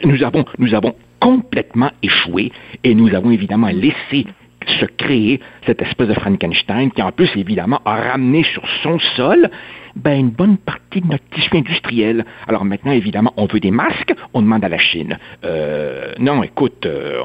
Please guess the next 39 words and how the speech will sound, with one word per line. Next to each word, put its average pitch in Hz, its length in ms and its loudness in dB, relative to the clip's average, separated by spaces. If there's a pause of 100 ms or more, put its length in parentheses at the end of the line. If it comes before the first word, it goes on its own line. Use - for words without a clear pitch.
on 104 160 0
est 101 160 -2
tous, 180 160 4 (400)
on 107 120 2
est 92 200 2
tous, 185 140 2 (160)
évidemment, 101 600 -2
un 95 120 -4
peu, 131 320 2 (220)
euh, 92 60 -2 (220)
collectivement, 107 840 -2 (260)
euh, - 40 -4 (100)
coupables 107 640 -2 (160)
de 107 60 2
négligence, 92 560 0 (440)
mais 95 220 4
évidemment, 101 380 -2
Justin 117 340 2
Trudeau, 110 580 0
lui, 127 400 0 (320)
euh, 156 100 0 (280)
porte - 460 -2 (180)
le, 95 200 0
le, 90 180 2
le, 90 140 0
le 92 160 2 (180)
cynisme 95 520 -2 (220)
à 92 120 -6
un 85 100 -4
niveau, 90 560 -2
euh, 65 320 -8 (540)
un 123 80 2
niveau 123 240 6
qui 113 200 -6
devrait 120 520 2
lui 165 260 -2 (180)
faire 160 260 0
un 127 120 2
peu - 240 -4